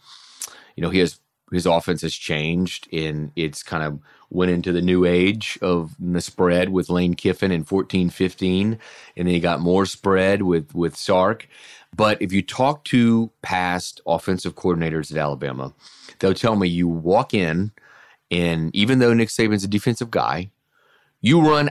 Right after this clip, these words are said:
Alabama's offense. It's what's been run there over and over. You can tweak, you know, you call plays, obviously.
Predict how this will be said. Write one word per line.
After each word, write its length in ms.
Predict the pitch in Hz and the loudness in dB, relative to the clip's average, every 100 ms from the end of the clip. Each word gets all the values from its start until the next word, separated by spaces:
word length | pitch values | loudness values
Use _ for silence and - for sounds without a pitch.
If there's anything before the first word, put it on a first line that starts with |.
| - | 0
Alabama's 560 | 123 131 117 123 117 | 2 2 4 2 2
offense. 600 | 101 117 - - - - - | 2 0 -2 -12 -14 -16 -4
It's 260 | 90 - 98 | -4 -4 -2
what's 240 | 98 104 | 0 0
been 180 | 117 107 | 2 2
run 320 | 107 117 113 | 4 4 4
there 480 | 107 107 107 107 - - | 4 4 2 2 -2 0
over 320 | 95 117 117 | 2 4 4
and 80 | 113 | 4
over. 400 | 120 92 90 - - _ | 4 4 2 0 -10 _
You 180 | 101 113 | 0 2
can 260 | - 104 95 | 2 0 0
tweak, 480 | - 147 170 - _ _ _ | 2 2 2 -4 _ _ _
you 80 | 117 | 2
know, 120 | 127 | 4
you 200 | 131 123 | 4 4
call 220 | - 135 127 | 4 2 4
plays, 320 | 139 131 127 | 4 4 4
obviously. 500 | 127 131 - 139 | 2 2 2 2